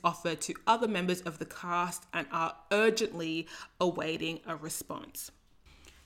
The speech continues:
So a couple of years later, it came out that they actually offered him ten thousand dollars to stop wearing it, which,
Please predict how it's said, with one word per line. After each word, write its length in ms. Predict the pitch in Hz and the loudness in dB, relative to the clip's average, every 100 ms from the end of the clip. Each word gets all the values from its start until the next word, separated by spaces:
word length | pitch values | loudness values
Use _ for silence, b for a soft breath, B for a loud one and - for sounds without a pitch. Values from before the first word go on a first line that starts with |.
| B | B
So 360 | - 262 262 247 | 4 6 6 6
a 60 | - | 2
couple 300 | - 285 370 | 2 2 4
of 160 | 349 254 | 4 4
years 220 | 233 214 | 2 2
later, 460 | 175 175 165 160 - | 0 0 2 0 0
it 200 | 185 - | -4 -6
came 400 | - 233 262 - | -4 2 2 4
out 280 | 196 - - | 2 2 -2
that 140 | - | -2
they 200 | 202 190 | 0 4
actually 400 | 233 254 - 339 | 2 2 -2 0
offered 300 | - - 202 | 0 0 0
him 240 | 208 190 165 | 0 0 -2
ten 380 | - - 214 | -4 -2 -2
thousand 560 | 202 175 170 175 185 165 | 2 4 6 6 4 -4
dollars 320 | 165 160 151 | -2 -2 -2
to 80 | 180 | -6
stop 260 | - 160 151 | -6 -6 -6
wearing 300 | 139 143 131 | -6 -4 -6
it, 140 | - | -2
which, 240 | 247 247 | 0 0